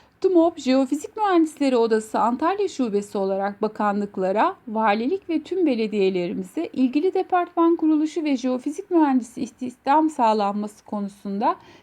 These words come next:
jeofizik ve jeoteknik raporlama tekniği, hasar tespiti çalışmaları, donanım ve altyapımızla tam destek vermeye hazır olduğumuzu kamuoyuna saygıyla bildiririz. Merih Leblebici.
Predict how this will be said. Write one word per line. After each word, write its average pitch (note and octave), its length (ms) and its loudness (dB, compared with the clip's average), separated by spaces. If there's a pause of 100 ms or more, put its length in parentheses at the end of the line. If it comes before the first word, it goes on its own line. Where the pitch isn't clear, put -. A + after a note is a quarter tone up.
jeofizik B3+ 680 -2
ve C#4 120 0
jeoteknik B3 720 -2
raporlama A3 560 -2
tekniği, C#4+ 580 0 (440)
hasar D#4+ 400 -2
tespiti A#3+ 680 -6
çalışmaları, B3 880 -2 (280)
donanım C4 480 2
ve E4+ 40 2
altyapımızla A3+ 880 0
tam F#4+ 320 -2
destek A#3+ 440 -4
vermeye G3+ 400 0
hazır B3+ 300 -4
olduğumuzu G#3 840 -2 (380)
kamuoyuna D#4 640 0
saygıyla C4+ 680 -2
bildiririz. G3+ 600 -8 (400)
Merih B3 340 -2
Leblebici. F#3 760 -6